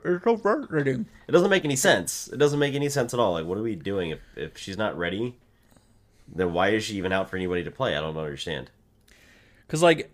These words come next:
Speaker 1: the, the L S post you made, um, 'cause when Pantheon got reworked, he, I believe he was, like, a hundred percent pick banned, or he was just a hundred percent banned
Speaker 2: That
Speaker 1: that
Speaker 2: champion
Speaker 1: year
Speaker 2: was
Speaker 1: at Worlds.
Speaker 2: fucking busted dot com, dude.
Speaker 1: He,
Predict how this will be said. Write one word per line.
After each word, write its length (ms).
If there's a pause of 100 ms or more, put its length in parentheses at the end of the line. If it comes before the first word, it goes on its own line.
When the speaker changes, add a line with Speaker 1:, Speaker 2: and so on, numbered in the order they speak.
(160)
Speaker 1:
the, 200
the 160
L 160
S 160
post 360
you 100
made, 420 (300)
um, 560 (800)
'cause 160
when 120
Pantheon 460
got 240
reworked, 680 (200)
he, 440
I 60
believe 360
he 80
was, 120
like, 100
a 60
hundred 300
percent 320
pick 180
banned, 440
or 100
he 80
was 100
just 120
a 40
hundred 160
percent 220
banned 380 (160)
Speaker 2:
That 120
Speaker 1:
that 60
Speaker 2:
champion 220
Speaker 1:
year 200
Speaker 2:
was 80
Speaker 1:
at 0
Worlds. 360
Speaker 2:
fucking 100 (140)
busted 440
dot 240
com, 360
dude. 260 (240)
Speaker 1:
He, 160